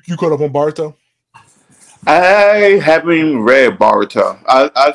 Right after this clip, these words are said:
Speaker 2: keep seeing snippets and, like, the fight scenes and all that good stuff.
Speaker 1: Right.
Speaker 2: I'm not sure if I wanna start reading it. I'm, I'm
Speaker 1: You
Speaker 2: not
Speaker 1: should.
Speaker 2: sure. <laughs>
Speaker 1: You should. I mean, I think the manga is a solid,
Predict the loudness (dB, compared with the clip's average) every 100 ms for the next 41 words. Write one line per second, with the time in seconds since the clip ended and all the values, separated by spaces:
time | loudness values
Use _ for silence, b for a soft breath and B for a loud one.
0 | -6 -20 -20 -14 -12 -10 -12 -12 -12 -10
1 | -14 -14 -12 -12 -10 -12 -12 _ -8 -8
2 | -10 -18 -18 -18 -20 -14 -12 -12 -14 -18
3 | _ -12 -12 -14 _ _ -16 -14 -16 _
4 | _ _ _ _ _ -12 -10 -12 -12 -8
5 | -8 -8 -14 -12 -10 -10 -12 -14 -14 -18
6 | -20 _ -14 -10 -10 -8 -8 -10 -12 _
7 | _ _ _ -20 -20 -10 -10 -10 -20 -20
8 | -20 -10 -6 -2 -2 -4 -8 -8 -6 -8
9 | -6 -6 -6 -8 -12 -10 -6 -6 -6